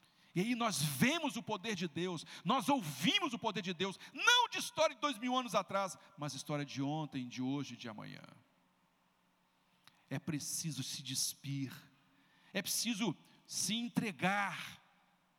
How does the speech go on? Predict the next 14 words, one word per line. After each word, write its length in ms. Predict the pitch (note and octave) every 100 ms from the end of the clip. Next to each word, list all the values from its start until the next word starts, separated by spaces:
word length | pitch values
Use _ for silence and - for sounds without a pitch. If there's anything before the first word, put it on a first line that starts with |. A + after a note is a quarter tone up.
| _ _ -
E 80 | C#3
a 60 |
Bíblia 320 | C3 E3+ D#3+
diz, 480 | C#3 D3 C#3 - - -
e 80 |
você 320 | B2 B2+ - D#3
viu 200 | D3 D#3+
na 80 |
leitura 320 | C#3+ C3+ D3 C#3+
do 100 | C3+
texto, 500 | - C3 A2+ - - _ _ _ - - - _
que 80 | D#3
Jacó 400 | C#3+ D3+ D#3 F3
ficou 580 | - E3 - F#3+ G3+